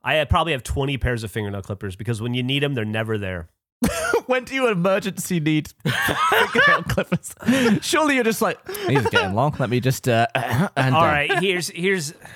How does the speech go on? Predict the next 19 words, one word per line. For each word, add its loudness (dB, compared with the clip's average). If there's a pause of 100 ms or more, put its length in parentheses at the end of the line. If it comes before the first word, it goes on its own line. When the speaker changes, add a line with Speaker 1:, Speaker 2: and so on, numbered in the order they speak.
(260)
Speaker 1:
all -12
right. -10 (140)
Speaker 2:
Although 2
you -2
do 2
compulsively 0
trim. 0 (340)
Speaker 1:
Yeah, 2
I, 0
I'm 0
kind -2
of -6
compulsive 0
about 0
my -4
nails, -2
but -2
then 0
also 0